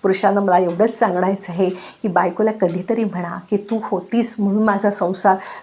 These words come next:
तू माझ्या संसाराला एवढा मोठा हातभार लावला." पुरुषांचं असतं, बायका नोकरी करतात, तुझ्या संस-,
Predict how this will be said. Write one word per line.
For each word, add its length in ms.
तू 80
माझ्या 440
संसाराला 540
एवढा 260
मोठा 280
हातभार 400
लावला." 360
पुरुषांचं 500
असतं, 240
बायका 280
नोकरी 300
करतात, 320
तुझ्या 200
संस-, 300